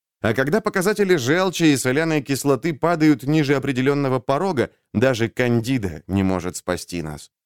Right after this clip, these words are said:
Стрептококки побеждают, и нам ставят диагноз S I B O.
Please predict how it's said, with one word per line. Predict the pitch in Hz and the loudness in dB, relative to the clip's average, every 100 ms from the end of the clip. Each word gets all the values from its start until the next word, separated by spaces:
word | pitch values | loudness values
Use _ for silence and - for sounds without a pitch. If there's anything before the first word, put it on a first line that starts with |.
| _ _ | _ _
Стрептококки | - 165 160 147 165 165 156 | -2 0 0 -2 0 0 0
побеждают, | 135 131 127 110 95 131 107 87 | 2 2 4 2 0 0 0 0
и | 87 | -2
нам | 98 175 185 | 0 0 -2
ставят | - 190 175 139 | -2 0 -2 -4
диагноз | 113 131 151 143 139 120 - | 0 0 2 0 -2 -2 -2
S | 104 92 95 | -4 -2 -4
I | 82 80 | -4 -4
B | 85 82 | -6 -6
O. | 87 80 73 | -4 -4 -6